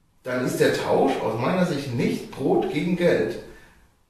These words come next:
sondern das Geld habe ich nur als Mittel, als neutrales Mittel. Was ich eigentlich tausche, ist meine Arbeitskraft, die ich zum Beispiel jetzt bei der Triodos Bank einbringe und, äh,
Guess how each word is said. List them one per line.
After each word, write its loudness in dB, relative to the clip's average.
sondern -4
das 0
Geld 6
habe 0
ich -2
nur 2
als 0
Mittel, 2
als -4
neutrales 2
Mittel. -2
Was 0
ich -4
eigentlich 2
tausche, 0
ist -4
meine -4
Arbeitskraft, -4
die -12
ich -10
zum -6
Beispiel -4
jetzt -2
bei 4
der 4
Triodos 0
Bank 0
einbringe 0
und, -4
äh, 0